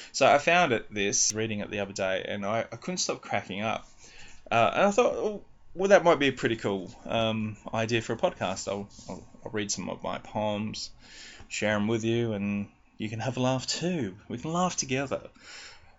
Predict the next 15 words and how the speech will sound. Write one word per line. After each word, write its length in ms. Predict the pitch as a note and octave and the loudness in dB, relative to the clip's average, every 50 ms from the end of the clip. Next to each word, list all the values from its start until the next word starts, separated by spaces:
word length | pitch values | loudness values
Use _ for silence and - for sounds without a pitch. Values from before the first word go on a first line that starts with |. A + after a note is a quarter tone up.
| _ _ _ - | _ _ _ 2
Uh, 440 | - A2 A#2+ B2 B2 B2 A#2+ A2+ G#2 | 6 6 8 8 8 6 4 2 2
yeah, 400 | G#2 G#2 F#3 G#3 B3 A#3+ E3 - | -2 0 0 2 4 6 6 6
so 460 | - - - F#3+ F3+ F3 F#3 F#3 E3+ - - - _ - - _ - _ _ _ _ - | 4 4 4 4 6 6 6 4 2 0 -4 -8 _ -20 -20 _ -20 _ _ _ _ 0
that's 360 | - G3+ - - - - - | 4 4 4 4 2 -2 0
what 160 | - G2 - | 0 0 0
this 160 | C3 B2 - | 2 2 4
episode 420 | - A2+ A2+ A#2+ - - A2+ G#2+ G#2+ | 4 2 2 0 0 0 0 -2 -2
will 140 | A2+ G#2+ G2+ | -6 -4 -2
be 300 | A2+ B2 C#3 C#3+ C#3+ C3 | 0 0 0 0 -2 -4
for 140 | - B2+ | -8 -6
the 60 | A2+ A2 | -4 -2
next 920 | G#2+ G2+ - - - - - - - - - - - - - - - - | -2 -4 -2 0 0 0 0 -2 -4 -4 -4 -4 -6 -6 -8 -8 -8 -8
twenty-ish 500 | - - C3+ A#2+ B2 B2+ C3 B2+ - - | -8 -4 -2 -2 0 0 0 0 -2 -2
minutes. 380 | - E3 F3+ - - - - - - - - - - - _ _ _ - - - _ _ _ - - - | -2 -4 -4 -4 -6 -8 -12 -12 -14 -20 -20 -20 -20 -20 _ _ _ -20 -20 -20 _ _ _ -20 -20 -10
Uh, 120 | - - | -10 -10